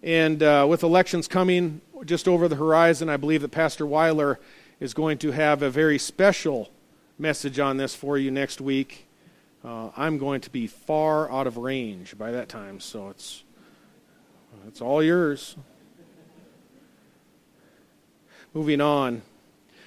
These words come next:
the second half of chapter two, we are reminded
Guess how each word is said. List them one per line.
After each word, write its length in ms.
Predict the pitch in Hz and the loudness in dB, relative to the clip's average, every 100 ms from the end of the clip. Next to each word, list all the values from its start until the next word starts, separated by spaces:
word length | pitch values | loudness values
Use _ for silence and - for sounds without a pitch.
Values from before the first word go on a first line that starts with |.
| _ | _
the 80 | 135 | -10
second 400 | - 196 190 147 | 2 2 4 -2
half 400 | 156 151 147 - | -2 0 -2 -4
of 160 | 139 | -14
chapter 420 | - 156 147 - 123 | -6 0 0 -2 -8
two, 420 | - - 151 127 | -6 -2 0 0
we 180 | 117 131 | 0 0
are 80 | 123 | 0
reminded 680 | 127 127 135 135 123 110 | -2 -2 -2 0 -2 -4